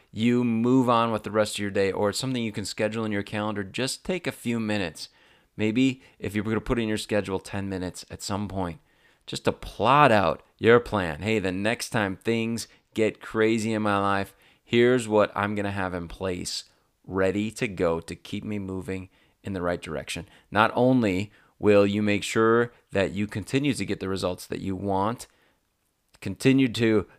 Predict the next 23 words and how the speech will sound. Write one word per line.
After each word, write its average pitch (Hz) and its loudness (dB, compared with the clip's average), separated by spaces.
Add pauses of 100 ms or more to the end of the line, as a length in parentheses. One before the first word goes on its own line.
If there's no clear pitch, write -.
become 123 2
more 123 2
like 110 2
the 101 -4
person 113 -2
that 98 -4
you 98 -2
wanna 95 -4
be, 98 -4 (320)
but 110 4 (120)
you 110 4 (180)
are 107 2
going 101 -2
to - -14
be 98 -8
able 117 0 (300)
to - -6
overcome 101 -2 (600)
fear, 95 -6 (400)
anxiety, 92 -8 (380)
and 87 -10
stress - -10 (440)
that 85 -8